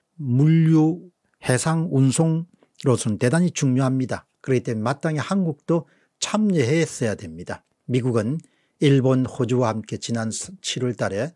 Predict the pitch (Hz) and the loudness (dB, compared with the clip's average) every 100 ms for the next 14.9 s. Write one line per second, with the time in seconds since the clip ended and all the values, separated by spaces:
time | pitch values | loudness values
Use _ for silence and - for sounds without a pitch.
0 | _ - 131 131 117 165 160 123 127 90 | _ 0 2 2 0 0 0 0 -2 -2
1 | 110 107 101 92 - 117 - - 135 131 | -2 -2 -4 -6 -6 -6 -4 -2 -2 0
2 | 156 - _ _ - 139 165 165 165 151 | -2 -4 _ _ -2 0 2 0 0 2
3 | 190 175 - 131 - - 113 101 - 98 | 2 0 -2 -2 -2 -4 -4 -4 -4 -4
4 | 98 139 190 - 104 107 95 - 85 - | -2 -2 -2 -4 -4 -4 -10 -12 -16 -18
5 | - _ _ _ 139 131 117 123 113 - | -18 _ _ _ 0 2 4 2 0 -10
6 | _ - 127 127 120 147 139 117 120 107 | _ 2 4 4 2 0 0 2 2 4
7 | 127 127 143 143 143 139 156 120 143 151 | 4 4 2 2 2 2 0 2 4 2
8 | - 139 143 120 104 143 175 - 127 110 | -4 -2 -2 -2 0 -2 -2 -4 -2 0
9 | 107 110 101 95 95 92 95 151 - _ | 0 -2 -4 -6 -8 -8 -8 -10 -14 _
10 | _ 110 98 98 95 _ _ _ 170 180 | _ -6 -4 -6 -12 _ _ _ -20 -2
11 | 120 113 101 - 104 98 92 85 85 80 | 0 2 0 -4 -4 -4 -6 -8 -10 -6
12 | 110 123 117 101 107 101 - 123 - _ | -6 0 0 2 0 -2 -4 -6 -6 _
13 | - 139 127 117 135 147 - _ _ - | -2 0 0 0 0 -2 -6 _ _ -4
14 | 139 135 113 98 - 95 87 - | 0 0 -2 -4 -8 -12 -14 -16